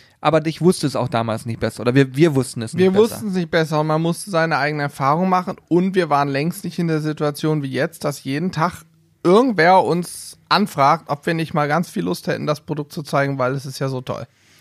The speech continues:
Speaker 2: Sag
Speaker 1: Genau.
Speaker 2: ich mal.
Speaker 1: Ja, ist
Speaker 2: So
Speaker 1: jetzt über,
Speaker 2: ganz,
Speaker 1: über,
Speaker 2: ganz
Speaker 1: über,
Speaker 2: übertrieben.
Speaker 1: überspitzte Version
Speaker 2: Ja, ja.
Speaker 1: davon, ne? Und das ist auch, es ist ja auch in Ordnung. Ich meine, grundsätzlich, ähm, ist das Thema Werbung in einem Video auch für uns natürlich eine Einnahmequelle.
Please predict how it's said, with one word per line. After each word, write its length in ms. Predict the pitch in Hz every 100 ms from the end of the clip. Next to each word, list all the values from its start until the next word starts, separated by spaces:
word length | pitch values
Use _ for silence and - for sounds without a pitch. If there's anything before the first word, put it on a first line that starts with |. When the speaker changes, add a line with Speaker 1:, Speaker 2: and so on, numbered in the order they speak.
| -
Speaker 2:
Sag 180 | 139 127
Speaker 1:
Genau. 100 | 113
Speaker 2:
ich 60 |
mal. 220 | 117 85 - -
Speaker 1:
Ja, 100 | 135
ist 60 |
Speaker 2:
So 40 | 131
Speaker 1:
jetzt 140 | 123
über, 120 | 135
Speaker 2:
ganz, 140 | 135 127
Speaker 1:
über, 140 | 127
Speaker 2:
ganz 240 | 151 147 135
Speaker 1:
über, 100 | 131
Speaker 2:
übertrieben. 360 | - 147 135 -
Speaker 1:
überspitzte 560 | 131 127 143 139 156
Version 400 | 143 139 131 131
Speaker 2:
Ja, 60 | 113
ja. 20 |
Speaker 1:
davon, 240 | 113 101 101
ne? 220 | 117 143
Und 100 | 151
das 120 | 147 160
ist 140 | 160
auch, 240 | 170 165 _ _
es 120 | 151
ist 140 | 175
ja 100 | 196
auch 120 | 165 156
in 100 | 131
Ordnung. 280 | 156 185 160
Ich 60 |
meine, 300 | 143 139 143
grundsätzlich, 600 | 139 139 143 143 160 151 131
ähm, 400 | 135 131 127 117
ist 320 | 120 131 -
das 140 | 123
Thema 320 | - 139 135
Werbung 320 | 127 135 147 139
in 100 | 131
einem 140 | 127
Video 280 | 139 147 135
auch 120 | 127
für 140 | - 120
uns 200 | 131 135
natürlich 340 | 123 135 123
eine 160 | 123 85
Einnahmequelle. 800 | 113 143 147 170 - 151 170